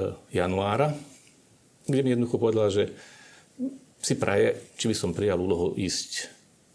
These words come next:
plniť funkciu apoštolského administrátora pléne-,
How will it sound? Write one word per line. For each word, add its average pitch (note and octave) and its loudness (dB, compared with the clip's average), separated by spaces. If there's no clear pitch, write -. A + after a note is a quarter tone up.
plniť G2 0
funkciu F#2+ -2
apoštolského - -4
administrátora F2 -4
pléne-, F2 0